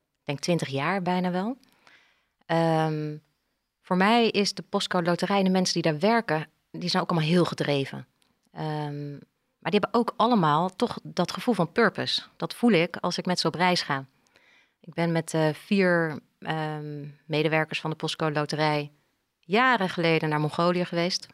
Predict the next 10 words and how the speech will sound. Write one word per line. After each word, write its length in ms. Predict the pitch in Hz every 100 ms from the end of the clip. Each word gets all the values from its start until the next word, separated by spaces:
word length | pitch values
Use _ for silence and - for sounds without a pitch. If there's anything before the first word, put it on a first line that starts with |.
| _
met, 200 | 156 -
eh, 80 | 156
het 140 | 147
Rode 220 | - 151 -
Kruis. 400 | 151 170 - - _ _ _ _ _ _ _ _ _ _ _ _
Ehm, 600 | 175 180 175 170 165 160 - _ _ _ _
en 120 | 190
dan 100 | 196
voel 180 | - 254
ik 340 | 269 - -